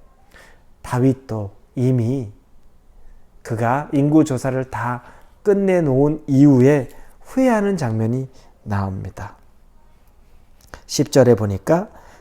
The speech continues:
다윗이 백성을 조사한 후에 그의 마음에 자책하고 다윗이 여호와께 아뢰되 "내가 이 일을 행함으로 큰 죄를 범하였나이다." 말합니다.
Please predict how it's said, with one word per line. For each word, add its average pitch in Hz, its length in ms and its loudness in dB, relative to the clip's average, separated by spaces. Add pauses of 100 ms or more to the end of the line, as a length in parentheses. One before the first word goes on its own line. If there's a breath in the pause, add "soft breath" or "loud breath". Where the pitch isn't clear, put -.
(120)
다윗이 147 460 8
백성을 147 420 2
조사한 120 380 0
후에 127 160 0
그의 147 320 8
마음에 131 420 0 (360 loud breath)
자책하고 131 840 0
다윗이 135 580 2
여호와께 120 420 4
아뢰되 110 380 -2 (300 loud breath)
"내가 165 320 12
이 180 220 10
일을 185 180 8
행함으로 151 400 6
큰 220 320 -2
죄를 160 360 2 (320 loud breath)
범하였나이다." 113 1200 2 (100)
말합니다. 101 720 -14